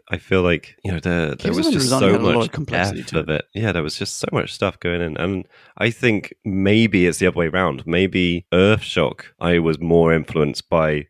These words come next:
Speaker 1: like, the exit of Adric and the way they,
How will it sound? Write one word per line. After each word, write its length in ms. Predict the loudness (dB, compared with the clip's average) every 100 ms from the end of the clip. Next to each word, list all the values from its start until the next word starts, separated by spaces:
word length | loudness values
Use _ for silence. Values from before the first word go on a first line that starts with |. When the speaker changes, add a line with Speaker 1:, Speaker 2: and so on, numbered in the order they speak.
| -8
Speaker 1:
like, 180 | -8 -6
the 160 | -8
exit 420 | -6 -8 -6 -8 -6
of 180 | -8 -8 -8
Adric 360 | -6 -8 -14 -16
and 340 | -10 -10 -10 -14 -20 _ -2
the 140 | 2
way 220 | 4 4 4
they, 200 | 2